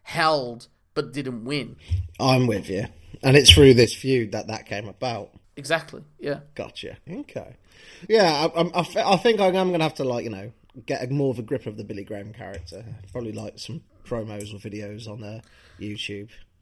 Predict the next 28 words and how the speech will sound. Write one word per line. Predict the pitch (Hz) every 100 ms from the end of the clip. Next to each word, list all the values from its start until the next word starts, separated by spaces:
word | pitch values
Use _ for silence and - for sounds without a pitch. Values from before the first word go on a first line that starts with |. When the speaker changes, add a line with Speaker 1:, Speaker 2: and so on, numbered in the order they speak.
| _ _ _ _ _
Speaker 1:
Yeah, | - 233 226 214
I |
mean, | 226 240
it's | 233
a |
shame | 214 262 269
that | 247
it | 202
takes | - 190 -
a | 143
death | 131 160 151
for | 147
people | 147 139 -
to | -
come | 127 135 131 127 120 _ _ _ _ -
to | - 131 123 - _ _
bring | - 131 120
it | -
up, | 127 151 147
I |
suppose. | 120 - - 131 - - - - - _ _ -
Speaker 2:
Mm. | 110 107 104 104 104 - _ -
Speaker 1:
It, | 185
unfortunately, | 196 196 226 226 190
when | 180 175
they | 160
tried | 147 160 175 160
to | - 151